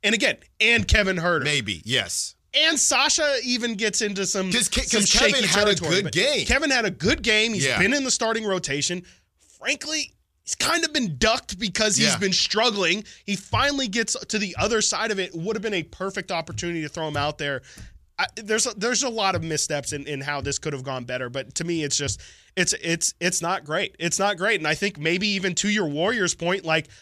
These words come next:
Speaker 1: I think about the Warriors, they do have the benefit of having three stars that can kind of, you know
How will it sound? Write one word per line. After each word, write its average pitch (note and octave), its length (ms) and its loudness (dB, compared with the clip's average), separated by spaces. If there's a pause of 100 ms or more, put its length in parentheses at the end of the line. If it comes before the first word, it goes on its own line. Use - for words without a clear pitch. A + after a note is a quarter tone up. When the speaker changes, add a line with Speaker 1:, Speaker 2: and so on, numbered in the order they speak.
Speaker 1:
I E3 100 0
think F#3+ 220 -4
about G3 180 0
the G3 80 -6
Warriors, G3 480 0 (260)
they F#3 200 2
do B3 240 0
have G#3+ 240 2
the F3 80 -4
benefit F#3 400 0
of C#3 80 -8
having D#3+ 420 0 (300)
three F3 260 0
stars F3 680 0
that D3+ 140 -2
can D#3+ 140 -6
kind D#3+ 220 0
of, C#3 120 -4 (320)
you - 80 -4
know D3 140 0